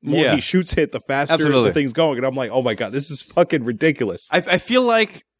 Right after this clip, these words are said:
Speaker 2: I feel like they did that on Mythbusters. I, it sounds familiar to me
Speaker 1: Okay.
Speaker 2: 'cause this, this, this whole, <laughs> this whole movie would be a great, great fodder for Mythbusters. All
Speaker 1: Yeah.
Speaker 2: the things like, could that actually happen?
Speaker 1: Mm-hmm.
Speaker 2: Just for fun, just to be a fun episode, 'cause of course
Speaker 1: Yeah.
Speaker 2: I can't. But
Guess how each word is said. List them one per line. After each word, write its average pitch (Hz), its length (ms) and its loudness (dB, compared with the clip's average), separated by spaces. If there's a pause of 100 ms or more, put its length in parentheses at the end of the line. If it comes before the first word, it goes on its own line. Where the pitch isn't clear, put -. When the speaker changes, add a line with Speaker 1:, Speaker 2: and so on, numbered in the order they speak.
(100)
Speaker 2:
I 156 80 0
feel 226 180 0
like 226 100 -2
they 170 100 -4
did 156 220 0
that 160 120 4
on 127 80 4
Mythbusters. 185 680 0 (440)
I, 143 40 2
it 147 280 -2
sounds 190 280 2
familiar 151 260 4
to 113 60 2
me 90 240 -2 (180)
Speaker 1:
Okay. 107 100 -12
Speaker 2:
'cause 156 220 0
this, 190 220 0
this, 208 200 0
this 208 180 2
whole, 214 300 4
<laughs> - 60 -10
this 165 160 -4
whole 220 120 4
movie 160 260 2
would 123 100 0
be 123 140 2
a 110 40 0
great, 135 500 0 (440)
great 143 260 0
fodder 139 320 4
for 120 120 2
Mythbusters. 107 480 2
All 113 100 0
Speaker 1:
Yeah. 143 60 4
Speaker 2:
the 143 120 0
things 143 220 2
like, 120 200 0
could 156 140 2
that 143 140 4
actually 143 240 2
happen? 117 360 2 (100)
Speaker 1:
Mm-hmm. 117 400 -12
Speaker 2:
Just 147 160 2
for 139 80 0
fun, 113 260 2
just 120 120 -6
to 156 80 0
be 143 80 6
a 123 40 6
fun 135 140 4
episode, 104 180 2
'cause 101 120 6
of - 60 -6
course - 140 4
Speaker 1:
Yeah. 107 40 -2
Speaker 2:
I 95 40 -4
can't. 117 240 4 (340)
But 139 300 2